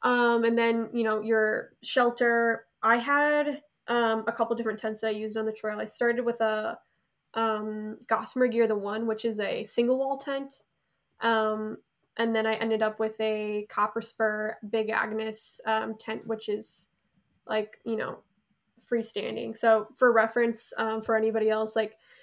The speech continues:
there's different kinds of tents you can get. A single wall is, like, a pretty, it's what you think. It literally has one wall. Um, and you typically, you know, put 'em up using your trekking pole. So it's super light, um, and beneficial in that way. But the reason why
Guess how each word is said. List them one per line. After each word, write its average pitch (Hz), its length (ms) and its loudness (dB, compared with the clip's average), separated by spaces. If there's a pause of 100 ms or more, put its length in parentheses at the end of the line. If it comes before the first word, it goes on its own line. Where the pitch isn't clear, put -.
(180)
there's 254 160 6
different 277 240 4
kinds 311 140 0
of 254 60 -2
tents 226 280 2
you 247 100 -4
can 247 100 0
get. 233 220 6
A 214 40 0
single 294 440 4
wall 262 400 4
is, 226 120 2
like, 220 140 4
a 220 100 4
pretty, 269 600 2
it's 254 140 2
what 277 100 2
you 240 80 0
think. 226 220 4
It 220 100 0
literally 247 260 6
has 233 140 2
one 220 340 2
wall. 196 520 -2 (440)
Um, 214 680 4 (640)
and 262 100 2
you 262 80 2
typically, 294 680 0
you 247 80 2
know, 220 140 2
put 254 160 0
'em 233 120 2
up 220 160 -2
using 226 240 -2
your 208 100 -2
trekking 262 380 -2
pole. 302 200 2
So 247 140 4
it's 220 160 2
super 277 340 6
light, 233 640 2
um, 220 380 2
and 226 300 -6
beneficial 226 480 0
in 214 60 -2
that - 220 -2
way. 285 200 0
But 220 340 -2
the 233 80 4
reason 247 200 2
why 254 200 4